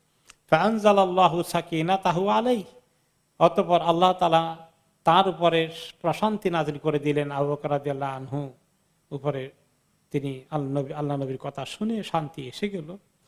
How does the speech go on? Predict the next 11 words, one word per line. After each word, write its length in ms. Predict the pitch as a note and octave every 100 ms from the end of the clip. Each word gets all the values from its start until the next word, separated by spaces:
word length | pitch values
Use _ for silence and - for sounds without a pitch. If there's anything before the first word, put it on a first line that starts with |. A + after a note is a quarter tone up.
| _ _ C#3
দিলের 400 | D3+ D3+ D3 - _ _ _
যে 120 | C3+ C#3
ওই 160 | C3+
ম-, 400 | B2 B2 A#2+ B2 -
কষ্ট 260 | D#3+ - E3
ছিল, 440 | E3+ E3+ D#3 D#3 - _ _ _ B2
দুশ্চিন্তায় 540 | D#3 D#3+ E3+ D#3+ D3 - -
পেয়ে 200 | E3 D#3
বসেছিল, 600 | D#3+ - D#3+ - D3+ D3+
খুব 340 | - D#3+ - _ _ _ _ B2+ -
প্যানিক 320 | D#3+ F3 G3